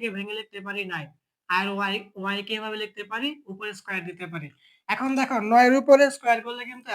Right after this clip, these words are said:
একাশি হবে, নয় নং একাশি, আর y এর উপরে স্কয়ার করলে ওয়াই স্কয়ার, আমাদের কিন্তু একাশি ওয়াই স্কয়ারই হইল। কিন্তু এখন যদি আমরা এই জায়গায় মাইনাসের সূত্রটা নিতাম, তাহলে আমাদের সাতাত্তর যে ওয়াই স্কয়ার হইতো, তাহলে এখন কিন্তু এই জায়গায় কোনো সংখ্যাকে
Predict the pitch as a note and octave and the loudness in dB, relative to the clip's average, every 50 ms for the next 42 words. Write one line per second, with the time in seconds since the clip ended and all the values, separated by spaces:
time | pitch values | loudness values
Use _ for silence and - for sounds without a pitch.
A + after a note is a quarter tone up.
0 | G3 G3 A#3 A#3 A3+ - G#3+ G#3 F#3+ G3 F#3+ G3 G#3 G#3+ G#3 G3+ F#3+ F#3 F#3 - | -4 -4 -4 -6 -8 -8 -10 -10 -10 -8 -6 -4 -4 -4 -4 -6 -8 -8 -10 -8
1 | G#3 G#3 G3+ - F3 D3+ D#3+ _ _ _ _ _ _ _ - F#3 G3+ G#3 G#3+ G#3+ | -8 -8 -8 -8 -14 -18 -20 _ _ _ _ _ _ _ -2 0 0 0 0 0
2 | G#3 G#3+ G#3 A3+ A#3 - - - A3 G#3+ G#3+ A3+ A#3+ B3+ B3 G#3 G3+ F#3 F3+ F3 | -2 -2 -4 -8 -10 -10 -10 -8 -8 -8 -8 -6 -8 -8 -4 -2 -2 -2 -4 -6
3 | D3+ D#3 F#3+ F#3 F3+ F3+ F#3+ G3 G3 G3 A3+ A3+ A3+ A#3 G#3 F#3 - A3 G#3+ - | -10 -8 -4 -4 -4 -4 -4 -6 -8 -10 -10 -12 -8 -6 -6 -6 -6 -6 -10 -10
4 | A3+ G#3+ G#3 G3 F#3 - - G3+ G3 G3 F3 D#3 E3+ E3 D#3 D#3 C3+ - _ _ | -8 -8 -8 -8 -10 -12 -12 -10 -10 -10 -8 -8 -10 -10 -10 -10 -12 -14 _ _
5 | _ _ _ _ _ _ - A3+ B3 A#3+ B3 A#3+ B3 B3+ C4 C#4 C4+ B3+ C#4 C4+ | _ _ _ _ _ _ -8 -6 -6 -2 2 2 2 2 0 -2 -2 -2 -2 -2
6 | C4 C#4 B3+ A#3+ A3+ A#3+ A3+ A3+ A#3 B3+ B3 A#3 A3 G#3+ G#3+ G#3 A3+ A3 - B3 | -2 -2 -2 -2 -2 -4 -6 -6 -6 -6 -8 -4 -4 -4 -4 -4 -6 -10 -14 -18
7 | - - B3+ A3+ C4+ B3+ A#3+ A#3+ A3 A#3 A#3 - F3 E3 D3 - - _ _ _ | -14 -14 -14 -12 -12 -10 -10 -8 -8 -8 -10 -8 -8 -8 -8 -8 -14 _ _ _
8 | _ _ G3 G#3 G#3 G#3 A3 A3 A3 - - A#3 A#3+ A#3 A#3+ A3 G#3+ - _ B3+ | _ _ -4 -4 -4 -2 -4 -6 -8 -2 2 2 2 2 0 -6 -10 -10 _ -6
9 | B3+ B3+ A3 C4 B3+ A#3+ A#3 A3+ G#3+ A3 G#3+ - - A#3 G#3+ G3 G3 G3 F#3+ F#3+ | -6 -4 -4 -4 -4 -2 -2 -2 -2 -4 -6 -8 -10 -10 -8 -6 -6 -6 -6 -8
10 | G3 F#3+ F#3 F#3+ F#3+ G3+ G3+ F#3 D#3+ D3 - _ _ _ _ _ - G3 G3 A#3 | -10 -10 -6 -4 -4 -4 -4 -6 -10 -12 -14 _ _ _ _ _ -6 -6 -4 -4
11 | A#3+ A3+ B3 B3 B3 A#3+ A#3 A#3 A#3 B3+ B3 B3 C4 C#4+ C#4 C4+ C4 C4 C4 B3+ | -6 -6 -6 -4 -4 -4 -4 -2 -4 -4 -6 -6 -4 -4 -4 -4 -4 -6 -8 -8
12 | A#3 A3+ A#3 A#3+ | -8 -8 -10 -10